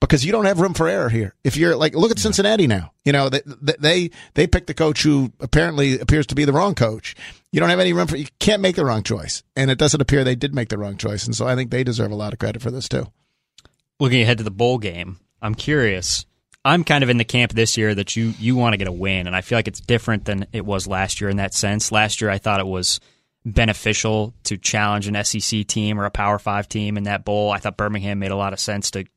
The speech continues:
Speaker 2: to stay local, to treat your fans, you know, something within driving distance. This year, I think you just wanna end with a win.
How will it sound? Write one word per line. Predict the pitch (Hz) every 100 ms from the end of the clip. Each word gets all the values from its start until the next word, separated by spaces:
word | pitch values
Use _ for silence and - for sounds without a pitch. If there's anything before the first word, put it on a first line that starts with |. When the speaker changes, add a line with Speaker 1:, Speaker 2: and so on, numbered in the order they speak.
| -
Speaker 2:
to | 92
stay | - 113
local, | 107 107 - 107 101
to | 95 95 - _ _ -
treat | 127 117
your | 110
fans, | - 110 107 104 104 - -
you | 120 98
know, |
something | 90 113 101
within | 104 107
driving | 98 101 101
distance. | 101 104 107 101 - _ _ _ _
This | 123 - -
year, | 131
I | 117
think | 120 107
you | 117
just | 110
wanna | 110 104
end | 95 104 98
with | 92
a | 90
win. | 87 92 90 -